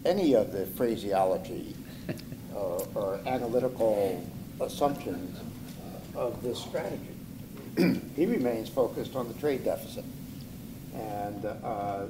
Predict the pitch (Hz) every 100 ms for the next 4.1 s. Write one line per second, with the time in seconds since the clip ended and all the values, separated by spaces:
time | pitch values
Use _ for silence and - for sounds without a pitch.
0 | 123 - 135 117 117 135 131 - - 143
1 | 123 - - 156 156 - 139 123 - 214
2 | - 160 - - - - - 113 104 104
3 | 120 104 95 - - - - - - -